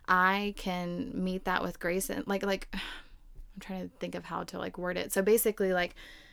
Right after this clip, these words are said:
when somebody would do something, and typically it would create an emotion,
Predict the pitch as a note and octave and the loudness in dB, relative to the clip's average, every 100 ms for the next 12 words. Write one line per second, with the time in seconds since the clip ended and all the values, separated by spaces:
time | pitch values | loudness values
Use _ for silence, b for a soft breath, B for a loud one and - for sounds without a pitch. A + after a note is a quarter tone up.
0 | B B B B - - - - - G#3 | B B B B -20 -20 -20 -20 -10 2
1 | G#3+ A3 A3 G#3 - - G#3+ B3 C4 A3 | 6 8 6 4 4 6 6 6 4 4
2 | F#3+ F#3 F#3+ A3 G#3+ A#3+ A#3+ B3 - F#3 | 2 2 0 0 0 0 2 0 0 0
3 | F3+ - - - - - - G3 A3 A#3+ | 0 -4 -16 -20 -20 -6 0 2 2 2
4 | A#3+ A#3+ - - F3+ F#3 F#3 G3 - - | 2 2 -2 -2 -2 4 6 6 2 -4
5 | F#3+ F3+ F#3 - - - F3+ F3+ F3+ F3 | -2 -2 -2 -4 -10 -6 -6 -4 -2 -2
6 | F#3+ G3 A#3+ B3+ C4+ | -2 -2 -2 0 0